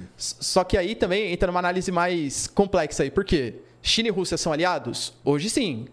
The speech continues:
Tem os Estados Unidos, inimigo em comum e tal. Mas falar que China e Rússia são dois grandes aliados históricos, não sou não. A China, por exemplo, nessa mesma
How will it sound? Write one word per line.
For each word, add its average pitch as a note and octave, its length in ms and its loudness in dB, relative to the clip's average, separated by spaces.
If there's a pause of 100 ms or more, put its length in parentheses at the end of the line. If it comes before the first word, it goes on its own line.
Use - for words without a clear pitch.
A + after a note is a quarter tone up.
(300)
Tem D#3 140 4
os D3 140 -2
Estados C#3+ 260 2
Unidos, D#3 560 0
inimigo C#3+ 260 0
em D3 60 -4
comum F3+ 340 0
e F3+ 40 -6
tal. C3 420 -2 (340)
Mas B2+ 180 2
falar D#3 200 2
que E3+ 100 -2
China F#3+ 220 0
e F3+ 40 2
Rússia C#3+ 380 -2
são C#3+ 260 0
dois D3 240 -2
grandes D3 300 0
aliados C3 640 0
históricos, E3+ 1040 -2
não C3 120 -2
sou F3+ 140 2
não. D3 380 -2 (340)
A B2+ 140 2
China, G3+ 280 0
por G#3+ 140 2
exemplo, D#3 500 -2
nessa D#3 280 0
mesma E3+ 760 0